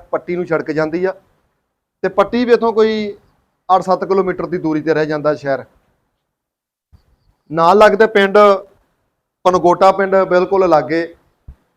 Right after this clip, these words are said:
ਸੋ ਬਿੰਦੇ ਤੇ ਭਿੰਦੇ ਵੀਰ ਦੇ ਕੋਲੇ ਆਏ ਆ ਦੋਸਤੋ। ਬਿੰਦੇ ਵੀਰ ਦੀਆਂ ਪਹਿਲਾਂ ਵੀ ਆਪਾਂ ਕਾਫੀ ਵੀਡੀਓ ਪਾਈਆਂ ਨੇ, ਪਸ਼ੂ ਚੰਗੇ ਲੈ ਕੇ ਆਉਂਦਾ ਵੀਰ। ਇੱਕ ਵੱਛੀ ਤੁਹਾਨੂੰ ਆਪਾਂ ਦਿਖਾਉਣੀ ਹੈ,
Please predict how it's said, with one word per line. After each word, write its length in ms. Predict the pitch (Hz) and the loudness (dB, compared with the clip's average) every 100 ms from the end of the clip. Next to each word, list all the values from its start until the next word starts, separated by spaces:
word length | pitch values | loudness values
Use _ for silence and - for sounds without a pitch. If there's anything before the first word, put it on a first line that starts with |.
| _ _ _ _ _ _ _ _ - - - - - _ _ _ | _ _ _ _ _ _ _ _ -20 -20 -20 -20 -20 _ _ _
ਸੋ 80 | 190 - - - | -6 -6 -14 -4
ਬਿੰਦੇ 280 | 180 180 226 | -2 4 6
ਤੇ 100 | 240 | 6
ਭਿੰਦੇ 280 | 240 190 180 | 4 2 2
ਵੀਰ 160 | 208 | 4
ਦੇ 140 | 208 233 | 4 6
ਕੋਲੇ 200 | 233 220 | 6 6
ਆਏ 80 | 202 | 4
ਆ 80 | |
ਦੋਸਤੋ। 240 | 220 214 226 | 4 2 0
ਬਿੰਦੇ 300 | 185 180 202 | -2 0 0
ਵੀਰ 160 | 202 | 0
ਦੀਆਂ 240 | 185 202 202 | -4 -4 -2
ਪਹਿਲਾਂ 280 | 196 196 220 | 0 0 2
ਵੀ 80 | |
ਆਪਾਂ 160 | 214 202 | 0 0
ਕਾਫੀ 280 | 190 175 196 | 4 2 2
ਵੀਡੀਓ 260 | 196 202 | -2 0
ਪਾਈਆਂ 360 | 196 175 175 185 | 2 0 0 -2
ਨੇ, 100 | 185 | -2
ਪਸ਼ੂ 460 | 190 175 170 185 180 - | -6 -8 -8 -12 -14 -12
ਚੰਗੇ 240 | 165 165 | -8 -4
ਲੈ 120 | 170 170 | 0 0
ਕੇ 120 | 175 | -2
ਆਉਂਦਾ 200 | 156 160 | -4 -4
ਵੀਰ। 260 | 151 151 160 - _ - _ - - _ _ - - _ - - 202 | -4 -8 -10 -14 _ -20 _ -20 -20 _ _ -20 -20 _ -20 -4 0
ਇੱਕ 120 | 226 | 2
ਵੱਛੀ 300 | 220 208 247 | 0 0 0
ਤੁਹਾਨੂੰ 240 | 247 226 | 2 4
ਆਪਾਂ 200 | 214 214 | 2 2
ਦਿਖਾਉਣੀ 380 | 208 170 170 190 | 0 0 -2 0
ਹੈ, 100 | 196 | -2